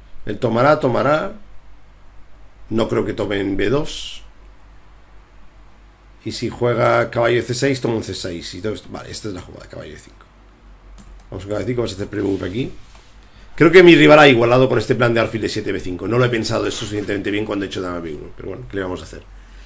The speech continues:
Si hubiera jugado caballo C seis, creo que quedaba mejor. Ahora que lo pienso, también podría tomar de caballo aquí,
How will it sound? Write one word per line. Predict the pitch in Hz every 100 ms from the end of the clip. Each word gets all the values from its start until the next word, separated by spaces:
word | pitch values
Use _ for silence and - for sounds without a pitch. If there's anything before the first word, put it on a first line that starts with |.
| - -
Si | - 123
hubiera | 135
jugado | 139 147
caballo | 131 131 127
C | 127
seis, | 139 143
creo | 139 120
que | 113
quedaba | 117 101
mejor. | 95 78 87 - - - - - - - - - - - - - - - - - - - - - - -
Ahora | 131 160
que |
lo | 160
pienso, | 156 156
también | 175 139 143
podría | 165 131
tomar | 123 110
de | 98
caballo | 101 98 92
aquí, | 80 85